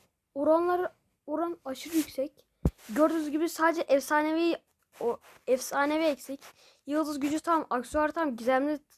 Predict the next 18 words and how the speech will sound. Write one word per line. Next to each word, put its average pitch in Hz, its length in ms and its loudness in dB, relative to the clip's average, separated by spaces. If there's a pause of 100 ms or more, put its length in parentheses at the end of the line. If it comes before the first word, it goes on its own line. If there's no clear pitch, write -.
e, 233 180 -4
destansı, 277 480 0
süper - 280 -10
ender, 294 380 0
ender. 247 340 0 (280)
Hepsi 349 320 -2
tam. 302 260 0 (640)
Hadi 285 140 -14
Allah'ım, 254 300 -4
inşallah 269 280 -10
çıkar 247 280 -10
efsanevi. 233 520 -12 (1120)
Amber 311 320 4
istiyorum. 233 540 -12 (2250)
Hayır, 330 260 2
Leon. 254 380 0 (420)
Hadi. 277 240 -12 (1160)
Bismillah. 381 400 2